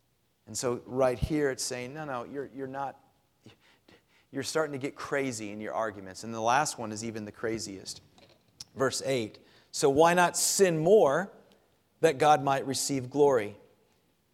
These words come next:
Paul's gonna pick this up again in chapter six, and some of us in here would say, "Well, that, you know, that's, that's crazy. I can't believe anybody would think like that."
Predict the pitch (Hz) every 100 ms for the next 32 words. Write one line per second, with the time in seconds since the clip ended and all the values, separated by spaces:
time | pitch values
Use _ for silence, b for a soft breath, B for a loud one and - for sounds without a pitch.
0 | _ _ _ _ _ - 160 135 139 -
1 | 151 135 147 135 131 135 123 113 135 123
2 | 123 - 147 139 - 127 B B - 202
3 | 180 170 160 156 143 143 143 170 170 -
4 | - 151 101 147 - - 165 160 - 117
5 | 104 120 127 143 131 123 120 120 117 110
6 | 107 107 139 131 110 104 98